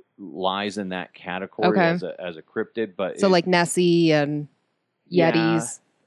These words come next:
Speaker 1: Essentially what's like a mythical creature,
Speaker 2: Right.
Speaker 1: something of lore, but like those, there's a lot of those out there, a lot of different ones that it could be, but they're like, "I don't know, I don't know what that was." It was,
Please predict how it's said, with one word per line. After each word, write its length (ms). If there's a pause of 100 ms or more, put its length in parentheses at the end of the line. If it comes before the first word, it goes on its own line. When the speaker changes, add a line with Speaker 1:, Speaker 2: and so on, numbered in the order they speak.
Speaker 1:
Essentially 640
what's 440
like 240
a 200
mythical 760
creature, 600
Speaker 2:
Right. 300
Speaker 1:
something 340
of 180
lore, 480 (260)
but 300 (220)
like 280
those, 460 (160)
there's 240
a 60
lot 400
of 100
those 280
out 240
there, 160 (100)
a 40
lot 240
of 120 (100)
different 400
ones 480 (120)
that 260
it 100
could 160
be, 160
but 220
they're 200
like, 320
"I 140
don't 240
know, 380
I 100
don't 240 (720)
know 200
what 160
that 200
was." 420
It 40
was, 280